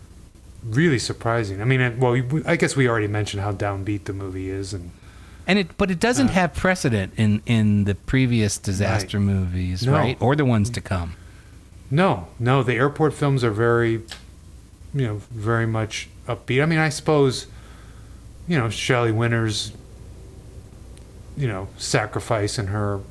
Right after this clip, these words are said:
Speaker 2: Oh.
Speaker 1: heart attack, you know, but, but it's
Speaker 2: But
Speaker 1: really,
Speaker 2: also
Speaker 1: you
Speaker 2: Gene
Speaker 1: know,
Speaker 2: Hackman.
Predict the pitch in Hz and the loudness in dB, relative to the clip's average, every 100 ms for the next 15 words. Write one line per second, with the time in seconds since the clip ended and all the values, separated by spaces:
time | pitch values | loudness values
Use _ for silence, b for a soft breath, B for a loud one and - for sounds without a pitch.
0 | - - 190 185 151 107 104 117 107 104 | -18 -2 2 4 2 0 -2 0 -2 -2
1 | - 123 131 120 107 107 123 139 127 B | -2 0 2 0 -2 -6 -2 0 -2 B
2 | B - 143 147 - 220 226 196 202 190 | B -2 0 2 2 4 4 4 2 2
3 | 202 202 220 208 104 | 4 4 2 0 -4